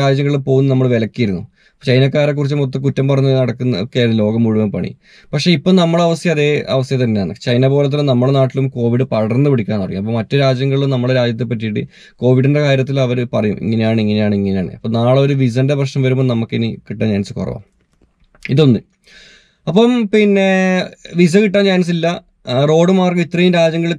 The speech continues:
ക്രോസ് ചെയ്യും, ഇത്രയും രാജ്യങ്ങളുടെ വിസ മുമ്പത്തെ പോലെ കിട്ടാൻ ചാൻസേ ഇല്ല. മിനിമം ഒരു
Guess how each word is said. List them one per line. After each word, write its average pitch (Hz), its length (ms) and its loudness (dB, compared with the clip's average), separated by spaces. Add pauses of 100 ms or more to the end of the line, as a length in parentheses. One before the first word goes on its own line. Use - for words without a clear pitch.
ക്രോസ് 151 320 0
ചെയ്യും, 156 220 -2
ഇത്രയും 156 340 -2
രാജ്യങ്ങളുടെ 147 460 -2
വിസ 135 120 -2 (120)
മുമ്പത്തെ 131 320 0
പോലെ 139 200 0
കിട്ടാൻ 127 260 -2
ചാൻസേ 120 460 2
ഇല്ല. 98 80 -2 (120)
മിനിമം 143 360 2
ഒരു 165 100 0